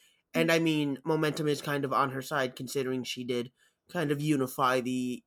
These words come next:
Speaker 1: N X T Women's and N X T U K Women's title
Speaker 2: Yes.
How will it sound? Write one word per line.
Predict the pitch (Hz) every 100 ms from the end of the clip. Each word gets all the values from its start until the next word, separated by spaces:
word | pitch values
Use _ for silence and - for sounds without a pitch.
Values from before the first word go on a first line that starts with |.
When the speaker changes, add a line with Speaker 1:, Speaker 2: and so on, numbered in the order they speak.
| _ _ _ _ -
Speaker 1:
N | 143
X | 131 - - -
T | - 175 143
Women's | 127 131 127 123 -
and | 117
N | 110
X | 117 -
T | 120
U | 110
K | - 151 147
Women's | 123 123 117
title | - 127 113 113 113 _
Speaker 2:
Yes. | 220 - -